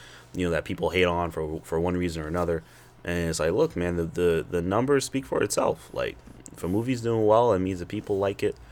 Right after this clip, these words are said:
Um, and like I said, I think it speaks to the quality of the movie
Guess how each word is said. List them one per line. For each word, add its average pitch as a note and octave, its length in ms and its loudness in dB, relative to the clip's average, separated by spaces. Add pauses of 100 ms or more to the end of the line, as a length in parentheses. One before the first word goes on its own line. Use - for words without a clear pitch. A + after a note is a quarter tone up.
(460)
Um, E2 480 0 (540)
and G2+ 160 0
like B2+ 160 4
I C3+ 40 4
said, A2 200 4
I D#2 40 4
think F#2+ 160 -4
it F#2 60 -4
speaks - 280 -4
to F#2+ 100 2
the E2+ 120 -2
quality G#2+ 480 4
of G2+ 60 0
the G2+ 60 -2
movie G2+ 380 -2